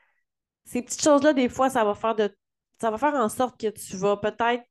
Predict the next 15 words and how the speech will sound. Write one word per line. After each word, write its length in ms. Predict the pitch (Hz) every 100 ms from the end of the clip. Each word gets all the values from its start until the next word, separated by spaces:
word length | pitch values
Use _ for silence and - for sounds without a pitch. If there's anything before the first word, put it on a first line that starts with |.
| -
te 100 | 208
sentir 380 | 220 208 - 220
encore 340 | 208 202 196
plus 400 | - 226 - -
vivante. 520 | 190 190 180 185 - _ _ _ _ _ _ -
Mais 280 | 196 233 233
en 140 | 226
plus 460 | 220 - 226 226 -
dans 120 | 190
ton 160 | 185 185
quotidien. 500 | 185 - 180 180 202 _ _ _ _ _ _ _ _ _ _ _ _ _ -
Parce 180 | 202
qu'on 140 | - 196
sait 160 | 208
jamais 560 | 196 202 196 190 190 -